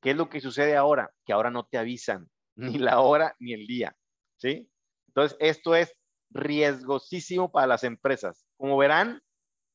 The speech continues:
si ya está cargada la ley en contra del patrón, ni se diga ahora, ¿eh? Está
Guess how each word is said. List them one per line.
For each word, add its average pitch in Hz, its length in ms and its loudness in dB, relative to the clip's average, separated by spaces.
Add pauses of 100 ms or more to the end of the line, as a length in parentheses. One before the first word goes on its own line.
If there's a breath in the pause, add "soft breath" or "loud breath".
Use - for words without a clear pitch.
(280)
si 143 240 -4
ya 147 100 4
está 214 320 2
cargada 160 380 2
la 156 100 2
ley 151 160 -2
en 160 100 -12
contra 151 360 -4
del 151 100 -4
patrón, 123 540 -2 (200)
ni 127 320 -10
se 120 160 -6
diga 135 240 0
ahora, 90 360 -2
¿eh? 120 100 -16
Está 120 480 -6